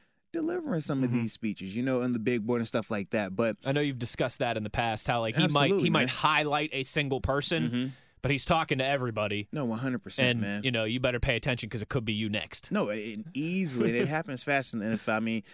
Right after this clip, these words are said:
Speaker 1: so when you're talking about a Kendrick Green, this is gonna give him opportunity to not just show that he had listened to what Coach Tomlin talked about in the meetings, but when they go out there to practice later
Speaker 2: Hmm.
Speaker 1: today, he's gonna get a chance to show that he can correct some of the mistakes that he had on Saturday.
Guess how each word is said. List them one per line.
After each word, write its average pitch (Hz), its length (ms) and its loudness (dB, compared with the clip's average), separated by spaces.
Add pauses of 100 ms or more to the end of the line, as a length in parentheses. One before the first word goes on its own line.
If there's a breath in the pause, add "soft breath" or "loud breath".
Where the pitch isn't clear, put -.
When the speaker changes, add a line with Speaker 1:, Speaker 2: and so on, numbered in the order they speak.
(400 loud breath)
Speaker 1:
so 151 180 4
when 143 140 0
you're 147 80 0
talking 160 320 0
about 135 160 2
a 127 40 0
Kendrick 123 320 -2
Green, 160 440 -4 (320)
this 139 160 4
is - 40 2
gonna 143 160 0
give 135 220 0
him 135 140 -2
opportunity 135 440 -2
to 101 80 -2
not 127 180 -2
just 127 200 0
show 127 160 2
that 117 160 0
he 123 240 0
had 110 220 -2
listened 110 760 -2 (220)
to 139 100 -2
what 123 140 0
Coach 123 220 -4
Tomlin 117 260 -2
talked 117 260 -4
about 117 180 -2
in 113 100 -2
the 107 60 -2
meetings, 104 460 -4 (400 loud breath)
but 131 240 0
when 139 140 -2
they 151 100 0
go 143 140 -2
out 139 100 -4
there 135 140 -4
to 123 180 -6
practice 170 640 -4
later 110 160 0
Speaker 2:
Hmm. 107 60 -2
Speaker 1:
today, 95 320 -4 (400 soft breath)
he's 147 120 0
gonna 151 140 0
get 139 140 0
a 135 40 -2
chance 139 240 0
to 123 140 -2
show 156 360 0
that 127 120 0
he 131 140 0
can 127 160 -8
correct 123 540 -4
some 131 180 0
of 120 60 0
the 117 40 -2
mistakes 117 460 -2
that 113 160 -2
he 104 80 -2
had 135 320 -4
on 123 100 -2
Saturday. - 480 -4